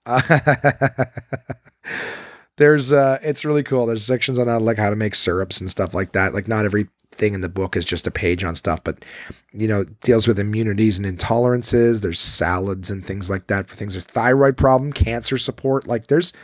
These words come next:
a lot of stuff in here. All right. And in case you're wondering, I'll tell you what, Red, uh, the, you know, she, she's probably thinking, like, "What's, what's this guy's deal with all the fucking natural things?" I'm, I'm, I'm going to, I wanna become a doctor, um, a witch doctor. I wanna, I wanna move into the woods and I wanna meditate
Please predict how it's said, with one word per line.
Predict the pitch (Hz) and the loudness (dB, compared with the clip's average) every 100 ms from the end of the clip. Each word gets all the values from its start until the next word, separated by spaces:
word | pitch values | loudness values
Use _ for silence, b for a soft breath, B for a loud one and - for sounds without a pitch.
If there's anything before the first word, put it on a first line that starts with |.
| B B B | B B B
a | 139 | 0
lot | 156 165 | 4 4
of | 147 | 4
stuff | 175 165 | 2 2
in | 117 | -2
here. | 92 - b b b b | -6 -10 b b b b
All | 110 | -2
right. | 123 156 170 - | 2 2 0 -4
And | |
in | 147 | 2
case | - 185 | 4 4
you're | 175 | 2
wondering, | 156 147 147 | 2 4 2
I'll | |
tell | - 151 | 4 4
you | 131 | 4
what, | 117 95 | 2 -2
Red, | 95 104 | -10 -10
uh, | 71 76 - | -12 -12 -12
the, | 107 107 | -14 -10
you | 123 | -4
know, | 131 135 | -2 -2
she, | 120 135 | -6 -6
she's | 135 147 | -4 -2
probably | 139 123 113 | -2 -2 -4
thinking, | 117 110 | -6 -8
like, | 104 107 | -8 -8
"What's, | 123 - | -8 -8
what's | 123 127 | -10 -8
this | 127 | -4
guy's | 131 117 | -2 0
deal | 120 110 | 0 0
with | |
all | 101 | -2
the | 95 | -4
fucking | - 104 101 | -6 -8 -8
natural | 101 110 92 | -8 -8 -10
things?" | 90 B B B | -12 B B B
I'm, | - 175 180 - | 0 0 0 -2
I'm, | 151 165 165 160 | 2 2 0 -2
I'm | 147 151 | -2 0
going | 156 156 156 | 2 2 2
to, | |
I | 139 139 | 2 0
wanna | 147 | 0
become | 147 156 | -2 -2
a | 147 | 0
doctor, | 165 202 107 - _ B B B B - | 0 0 -6 -8 _ B B B B -10
um, | 110 107 107 | -8 -6 -6
a | 117 | 0
witch | 160 - - | 2 2 -2
doctor. | 110 - - - - | -6 -6 -16 -18 -16
I | |
wanna, | 101 110 107 107 | -10 -8 -6 -6
I | 110 | -8
wanna | 113 107 98 | -8 -8 -8
move | 110 127 131 | -2 -2 0
into | 175 | 4
the | 214 | 4
woods | 190 185 202 - - _ 120 | 6 4 2 -4 -6 _ -4
and | 117 | -2
I | 110 | -2
wanna | 107 104 | -2 -4
meditate | 107 110 131 - 175 233 | -2 0 0 0 0 -2